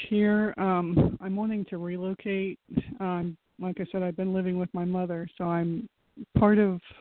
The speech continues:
this, you know, next phase of my life is, um, relocating, finding my own place, and part of that is, you know, finding,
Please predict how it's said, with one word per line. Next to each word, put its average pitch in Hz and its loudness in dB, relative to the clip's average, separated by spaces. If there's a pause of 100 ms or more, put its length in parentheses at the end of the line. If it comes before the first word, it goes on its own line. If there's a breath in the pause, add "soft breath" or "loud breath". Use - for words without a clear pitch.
(520)
this, 185 2 (300)
you 202 4
know, 175 2
next 185 2
phase 180 8
of 185 4
my 170 2
life 175 0
is, 170 0 (720 soft breath)
um, 170 4 (100)
relocating, 185 6
finding 180 4
my 170 2
own 170 2
place, 175 2
and 165 0
part 185 4
of 170 2
that 175 2
is, 170 0 (120)
you 185 2
know, 160 6 (100)
finding, 175 8